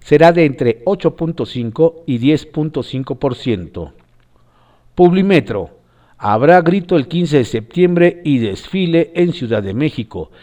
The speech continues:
El presidente Andrés Manuel López Obrador dijo que sí habrá grito de independencia y el tradicional desfile,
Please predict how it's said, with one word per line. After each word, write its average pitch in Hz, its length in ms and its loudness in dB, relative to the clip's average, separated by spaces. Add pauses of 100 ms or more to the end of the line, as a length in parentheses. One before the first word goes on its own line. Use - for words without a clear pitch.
(220)
El 127 140 0
presidente 147 480 0
Andrés 127 200 0
Manuel 113 260 -4
López 110 260 -6
Obrador 117 380 -4
dijo 143 280 -4
que - 300 -8
sí - 180 -2
habrá 190 240 4
grito 170 300 -2
de 156 100 2
independencia 120 840 -2 (300)
y 135 140 2
el 123 160 0
tradicional 113 600 -2
desfile, 131 600 -2